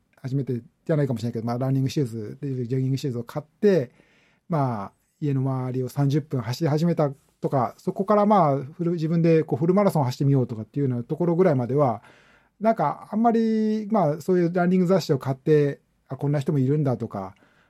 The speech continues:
あ、こんなトレーニングの仕方あるんだとか、まあ、そういうことをまあ、知ったり、まあ、今であったらまあ、ウェブサイトとかそういうのもあるけども、けど、まあ、それはやっぱ一人でこう、自分でこう、準備して、こう、行くものでしかなかっ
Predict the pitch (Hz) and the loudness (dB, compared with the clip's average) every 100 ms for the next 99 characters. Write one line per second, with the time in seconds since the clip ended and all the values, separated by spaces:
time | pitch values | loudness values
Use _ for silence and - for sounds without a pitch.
0 | _ 113 110 110 - 139 131 127 139 143 | _ -14 -12 -14 -8 -4 -4 -2 0 2
1 | 143 117 107 120 127 143 127 113 110 104 | 2 -2 -8 -8 -4 -2 -2 -4 -8 -10
2 | 98 113 120 151 156 151 131 135 123 110 | -10 -8 -4 -2 -2 -2 -2 -2 -4 -6
3 | 143 - - 180 143 123 160 156 165 123 | -10 -18 -4 2 2 2 0 4 4 2
4 | 107 - 104 110 113 117 113 127 113 101 | -2 -6 -10 -6 -6 -6 -8 -8 -8 -10
5 | 101 95 90 131 127 110 98 95 _ 151 | -12 -12 -10 -6 -6 -6 -8 -14 _ -4
6 | 151 135 123 117 113 110 _ _ 143 135 | 0 0 0 -4 -8 -12 _ _ -2 0
7 | 170 165 247 202 135 - _ _ _ - | 0 0 2 0 0 -6 _ _ _ 0
8 | 233 156 143 _ - 262 254 196 - 262 | 0 0 -4 _ -6 -4 0 0 2 2
9 | 196 202 185 165 160 151 143 147 156 151 | 4 2 4 6 8 6 4 0 0 0
10 | 151 143 156 143 123 - 165 165 143 - | 2 2 2 2 0 -4 2 2 2 -2
11 | _ _ _ _ 135 123 123 - - 131 | _ _ _ _ -4 -2 -2 -6 -12 -2
12 | 139 135 135 135 - _ 190 - _ _ | 2 4 2 0 -4 _ -16 -16 _ _
13 | 151 143 135 151 - 139 131 127 | -2 0 2 0 0 0 0 -4